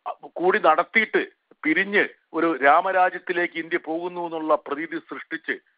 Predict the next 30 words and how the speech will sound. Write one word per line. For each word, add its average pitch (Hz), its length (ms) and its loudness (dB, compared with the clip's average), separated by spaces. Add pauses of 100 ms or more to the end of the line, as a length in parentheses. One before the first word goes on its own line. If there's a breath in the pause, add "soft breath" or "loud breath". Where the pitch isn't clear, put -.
(120)
ഒരു 160 280 -4 (240 soft breath)
ഹിന്ദു 202 460 -8
ധ്രുവീകരണത്തിന് 175 720 -2
വേണ്ടിയിട്ട് 160 400 -4
ബി 139 240 -10
ജെ 160 80 -2
പി 160 200 -8
ശ്രമിക്കുകയാണെന്നുള്ള 147 880 -2
കാര്യത്തിൽ 147 380 -4
തർക്കമില്ല. 180 680 0 (240)
അത് 147 140 -2
യഥാർത്ഥത്തിൽ 156 540 -2
ദുരൂഹതയല്ല, 190 720 2 (200 soft breath)
അത് 151 100 0
വളരെ 180 220 2
പരസ്യമായ 240 500 2
കാര്യമാണ്. 185 400 -2 (540)
ആ, 147 80 -4 (160)
ദുരൂഹത 147 300 -2
എന്ന് 170 180 2
പറയുമ്പോൾ 180 300 0
അതിനകത്ത് 185 220 0
എന്തെങ്കിലും 185 340 -6
ഒളിഞ്ഞു 180 220 -4
വെക്ക്-, 131 200 -6
ഒളിച്ച്, 131 340 -8
ഒളിച്ചല്ലല്ലോ 233 540 0
അവര്, 127 220 -2 (100)
പരസ്യമായിട്ട് 214 520 0
തന്നെയാണല്ലോ 220 520 -4